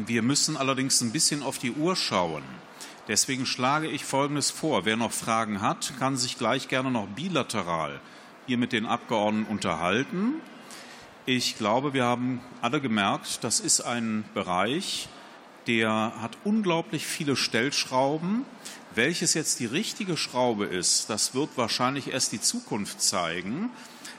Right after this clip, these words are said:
Das Ganze wird sicherlich viel Geld kosten, das haben wir gehört, aber am Ende könnte es diese Investition auch wert sein, denn wir haben ja eben auch gehört, was der deutschen Wirtschaft dadurch verloren geht und natürlich auch dem Steuerzahler beziehungsweise dem Bund.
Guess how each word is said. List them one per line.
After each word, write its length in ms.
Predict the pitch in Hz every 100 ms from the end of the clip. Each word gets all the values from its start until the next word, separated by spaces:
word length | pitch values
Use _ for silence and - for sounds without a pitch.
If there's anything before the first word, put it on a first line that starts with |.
| -
Das 180 | 117 -
Ganze 420 | 123 156 - 117
wird 280 | 123 165 -
sicherlich 380 | 160 156 131
viel 260 | - 165 151
Geld 340 | 104 120 156
kosten, 380 | - 170 - 180
das 160 | 151 -
haben 160 | 135
wir 80 | 127
gehört, 640 | 117 98 104 135 240 - -
aber 300 | 131 127 135
am 160 | 131 123
Ende 280 | 120 151
könnte 360 | 147 131 147 190
es 220 | 175 - - -
diese 180 | 156 165
Investition 720 | 160 151 - 139 - 160 160
auch 180 | 127 110
wert 240 | 156 196
sein, 440 | - 95 98 175 233 - - -
denn 140 | 117
wir 80 | 117
haben 180 | 117 127
ja 100 | 127
eben 220 | 131 135
auch 200 | 104 -
gehört, 420 | 113 107 117 143 - - - -
was 160 | 120 -
der 80 | 120
deutschen 440 | 117 127 - 101
Wirtschaft 500 | 117 139 - 131 -
dadurch 400 | 123 110 120 120
verloren 560 | - 113 113 190 160 107
geht 180 | 104 -
und 80 |
natürlich 420 | 123 120 135 135 -
auch 100 | 120
dem 140 | 107
Steuerzahler 840 | - 160 165 110 - 98 95 123
beziehungsweise 560 | 127 - 127 117 123 120
dem 180 | 117 98
Bund. 320 | 98 143 320